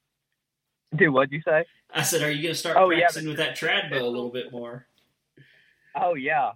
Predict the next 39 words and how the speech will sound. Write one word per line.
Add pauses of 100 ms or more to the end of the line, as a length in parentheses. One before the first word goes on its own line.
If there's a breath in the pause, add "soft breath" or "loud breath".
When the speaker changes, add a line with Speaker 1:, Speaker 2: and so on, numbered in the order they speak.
(120)
Speaker 1:
Yeah,
I
know.
Uh, (480)
I
actually
ended
up
killing
a
doe. (160)
Uh, (180)
I
have
a
recurve, (200)
and,
uh, (580)
my (120)
strings
were
busted
on
it
at
the
time, (220)
and (100)
that's
why
I
took
my
dad's. (100)
But, (480)
man,
I
ended
up